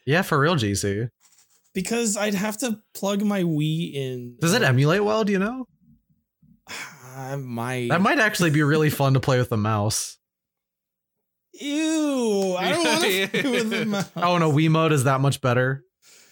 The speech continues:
Speaker 3: Tra-
Speaker 2: A Wii, uh, it, it would,
Speaker 3: trackpad.
Speaker 2: it would make me
Speaker 3: <laughs> Play it on,
Speaker 2: believe.
Speaker 3: play it on a trackpad. <laughs>
Speaker 1: Exactly.
Speaker 2: I guess, I guess my, my desktop does have Bluetooth functionality, so maybe I can, like, get the Wii remote to, to work on P C.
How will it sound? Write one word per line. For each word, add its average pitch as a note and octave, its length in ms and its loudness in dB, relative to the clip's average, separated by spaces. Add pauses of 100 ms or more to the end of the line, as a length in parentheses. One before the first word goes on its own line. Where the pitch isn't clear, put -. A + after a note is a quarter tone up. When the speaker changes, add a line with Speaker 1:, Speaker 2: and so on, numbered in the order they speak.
Speaker 3:
Tra- A#2 240 -8
Speaker 2:
A F3 100 -2
Wii, F3 340 2
uh, D#3+ 140 -6 (120)
it, E3+ 240 -2
it E3+ 260 0
would, E3+ 140 2
Speaker 3:
trackpad. C3 200 0
Speaker 2:
it F3 80 0
would D#3+ 200 -2
make D#3 180 -2
me - 40 -8
Speaker 3:
<laughs> - 0 -
Play - 120 0
it - 140 -2
on, D#3 120 -2
Speaker 2:
believe. A2 320 -8
Speaker 3:
play E3+ 140 -4
it D3+ 120 -8
on E3 180 -6
a G3+ 80 -6
trackpad. - 1040 -10 (340)
<laughs> - 380 -10
Speaker 1:
Exactly. D3 360 2
Speaker 2:
I - 20 -2
guess, B3+ 280 0
I G3 60 -2
guess A3 240 -2
my, A3+ 240 0
my E3 220 -2
desktop D3+ 500 -4
does C#3 200 -2
have C3+ 180 -4
Bluetooth B2+ 580 -6
functionality, A#2 800 -8
so - 180 -6
maybe C3 260 -2
I B2+ 100 -4
can, A#2 260 -10
like, A2 300 -10 (540)
get A#2 180 -8
the A#2+ 80 -6
Wii A2+ 240 -4
remote G#2+ 460 -8
to, A2 460 -10 (560)
to C#3+ 100 -8
work A2+ 300 -6
on A2+ 160 -12
P A#2 180 -16
C. A2+ 420 -10